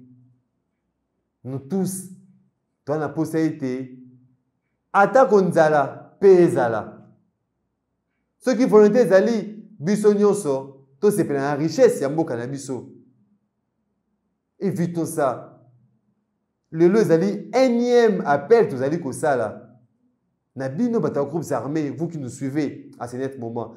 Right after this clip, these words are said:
les personnalités, les députés nationaux impliqués na cruauté oyo ezali kosalama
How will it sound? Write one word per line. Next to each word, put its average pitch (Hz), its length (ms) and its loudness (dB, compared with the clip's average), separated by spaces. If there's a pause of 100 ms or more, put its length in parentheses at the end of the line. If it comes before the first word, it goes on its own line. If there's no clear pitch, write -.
(120)
les 175 100 0
personnalités, 180 1120 -2
les 175 140 0
députés 208 380 -2
nationaux 165 580 -2
impliqués 190 1000 -2 (380)
na 151 140 -4
cruauté 202 580 0
oyo 202 100 2
ezali 165 180 0
kosalama 123 680 -4